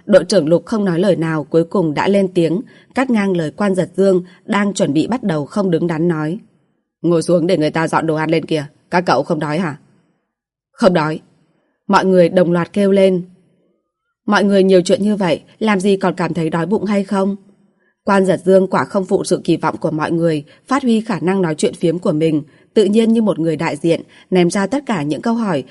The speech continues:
mà mọi người muốn hỏi. "Cô Lâm trước đây cùng với lục đội của chúng tôi là?" "Đông Hương." Lâm Mai cười quyến rũ, đến mức nhìn không ra cảm xúc. "Cô Lâm làm nghề gì vậy? Tôi nghe Thẩm Chỉ Huy nói, trước khi quả bom phát nổ,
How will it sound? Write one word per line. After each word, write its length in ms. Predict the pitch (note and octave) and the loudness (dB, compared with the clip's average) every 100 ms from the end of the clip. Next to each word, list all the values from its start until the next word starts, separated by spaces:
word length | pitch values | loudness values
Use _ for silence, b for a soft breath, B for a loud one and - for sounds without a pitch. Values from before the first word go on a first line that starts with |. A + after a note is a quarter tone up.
| B | B
mà 220 | - G3 F#3+ | -2 0 2
mọi 180 | F#3+ | 2
người 180 | F#3+ F3+ | 2 2
muốn 240 | E3+ E3+ A3 | 2 0 0
hỏi. 340 | G#3+ F3+ C3+ _ _ _ _ _ _ _ _ _ | -2 -2 -4 _ _ _ _ _ _ _ _ _
"Cô 120 | - F3 | 6 6
Lâm 200 | E3 E3 | 6 2
trước 160 | G3+ | 0
đây 260 | F#3+ E3 E3 | 2 2 2
cùng 220 | F#3 D3+ | 2 0
với 200 | D#3 D#3+ | 0 0
lục 140 | F#3+ | 0
đội 160 | E3+ D#3+ | 2 0
của 120 | D#3 | -2
chúng 180 | C#3+ D3 | -6 -2
tôi 160 | F3 E3+ | 0 0
là?" 400 | D3+ C#3+ C#3 F3 _ _ _ _ _ _ A3+ | 0 -4 -10 -16 _ _ _ _ _ _ -2
"Đông 180 | A3+ | 0
Hương." 380 | A#3 B3+ C4+ C4 - _ _ _ _ | 2 2 2 -2 -14 _ _ _ _
Lâm 240 | G#3 G#3 G3+ | 2 4 4
Mai 200 | F#3+ F#3+ | 2 2
cười 220 | F#3+ E3+ | 2 0
quyến 240 | - E3+ | 2 -2
rũ, 300 | E3 D#3+ G3 A#3+ B - | 0 0 0 -4 B 2
đến 240 | F3+ F#3 | 4 4
mức 180 | C#4 A#3 | 2 2
nhìn 160 | F3+ | 0
không 220 | C#3+ A3 G#3+ | 0 -2 -2
ra 140 | G3 | -2
cảm 260 | G3 E3+ D#3 | -4 -6 -4
xúc. 280 | A3+ B3 - _ _ _ _ _ _ _ - | -4 -4 -6 _ _ _ _ _ _ _ 0
"Cô 140 | F3+ | 4
Lâm 260 | E3+ D#3+ E3 | 4 4 2
làm 160 | D3+ | 2
nghề 140 | D#3 C#3+ | 0 0
gì 120 | D#3 | -2
vậy? 260 | C#3+ C#3 D3 b b b | 0 -4 -6 b b b
Tôi 120 | F#3 | 6
nghe 240 | F3+ F3 E3+ | 6 4 2
Thẩm 180 | F#3 | 0
Chỉ 140 | D3+ D3 | 0 -2
Huy 160 | E3 | 0
nói, 300 | E3 D3+ D#3+ - b - | 0 0 -4 -8 b -2
trước 140 | A3+ A3 | 0 6
khi 160 | F#3 | 4
quả 140 | F3+ D3 | 4 -2
bom 200 | E3 D#3+ | -2 -2
phát 160 | G3+ | -2
nổ, 260 | G3+ E3 | 0 0